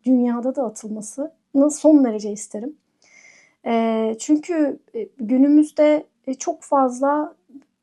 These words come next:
tek maçtaki performansa odaklanıyoruz, sonuca odaklanıyoruz. Oysa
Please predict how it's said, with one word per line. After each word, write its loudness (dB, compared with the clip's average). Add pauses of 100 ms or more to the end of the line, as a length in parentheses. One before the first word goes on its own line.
(680)
tek -4
maçtaki 0
performansa -4
odaklanıyoruz, -10
sonuca -6
odaklanıyoruz. -8
Oysa -4